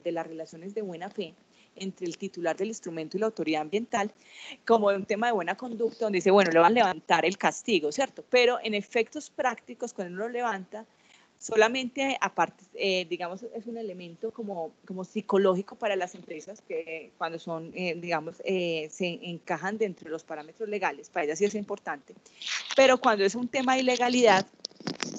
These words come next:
que las corporaciones pues les toca mucho, se viene un tema, y entonces lo de regaño, ¿eso qué efectos tiene? Entonces ahí, digamos que puede haber unos, el, eh, unas discusiones. La otra, que es el decomiso preventivo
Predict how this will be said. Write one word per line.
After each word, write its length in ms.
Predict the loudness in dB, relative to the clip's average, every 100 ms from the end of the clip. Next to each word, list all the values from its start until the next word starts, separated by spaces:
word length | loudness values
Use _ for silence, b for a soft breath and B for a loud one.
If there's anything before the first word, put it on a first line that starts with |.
| -14 -10
que 60 |
las 160 | -10 -8
corporaciones 540 | -14 -12 -14 -12 -20
pues 100 | -10
les 80 | -8
toca 240 | -8 -10 -8
mucho, 340 | -8 -8 -14 -14 -16 B B B 4
se 140 | 6
viene 200 | 8 6
un 180 | 2 2
tema, 340 | 4 4 4
y 80 | 2
entonces 240 | 0 2
lo 80 | 4
de 120 | 6
regaño, 460 | 4 4 4 4 4
¿eso 160 | -2 -2
qué 80 |
efectos 420 | -2 -2 -4 -10 -6
tiene? 260 | -6 -6
Entonces 260 | -10 -10 -4
ahí, 260 | -4 -4 -8 -14
digamos 320 | -12 -10 -10 -12
que 80 |
puede 260 | -8 -4 -2
haber 200 | 0 -2
unos, 380 | -4 -4 -6 -8
el, 160 | -8 -8
eh, 440 | -6 -4 -4 -8 -12
unas 160 | -12
discusiones. 560 | -10 -12 -14 -18 -20 _ _ _ -20 B B B B
La 220 | 2 4
otra, 260 | 2 0 -6
que 100 | -4
es 100 | -6
el 140 | 0
decomiso 640 | 0 0 -4 -2 -2 -2 -6
preventivo 720 | -4 -4 -4 -8 -4 -4 -6